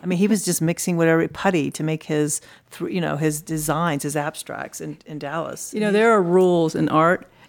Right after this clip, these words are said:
Speaker 2: and I thought to myself, "I'm not
Speaker 1: Uh-huh.
Speaker 2: gonna follow those rules. I'm gonna create what I'm gonna create." And I,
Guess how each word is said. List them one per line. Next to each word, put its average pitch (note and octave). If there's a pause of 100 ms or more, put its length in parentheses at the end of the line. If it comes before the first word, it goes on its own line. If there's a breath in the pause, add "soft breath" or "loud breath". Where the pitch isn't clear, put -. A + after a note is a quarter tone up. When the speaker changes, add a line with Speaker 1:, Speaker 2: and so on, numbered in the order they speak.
Speaker 2:
and E3+
I E3
thought E3+
to -
myself, F3
"I'm F#3
not A3+
Speaker 1:
Uh-huh. A#3+
Speaker 2:
gonna F#3
follow F3+
those E3+
rules. D#3+ (340 loud breath)
I'm F#3
gonna F#3
create F3+
what D#3
I'm E3
gonna F#3
create." F3
And E3+
I, E3+